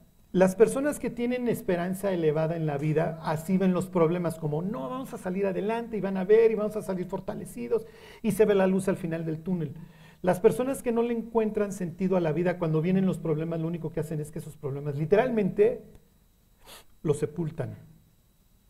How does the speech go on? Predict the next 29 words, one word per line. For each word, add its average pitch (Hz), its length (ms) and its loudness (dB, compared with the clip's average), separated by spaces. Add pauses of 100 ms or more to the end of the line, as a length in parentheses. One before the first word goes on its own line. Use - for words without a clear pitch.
(720)
los 151 160 -6
acaban 160 360 0
de 151 100 -2
reventar. 131 540 -6 (2500)
Bueno, 170 380 4 (140)
<clears throat> - 560 2 (600)
Entonces 359 260 -2
aquí 302 140 2
viene 277 160 0
el 214 80 -2
punto 233 300 2
de 190 60 4
inflexión 185 420 2
en 208 60 2
esta 202 180 2
historia. 185 680 4 (240)
Va 180 80 6
a - 20 6
haber 190 180 6
varias 175 360 4
en 147 120 2
la 135 80 4
vida 165 180 6
de 147 80 8
José. - 600 2 (1800)
¿Ok? 151 180 -2 (840)
Y 240 120 -4
entonces 180 280 6
dice, 190 300 4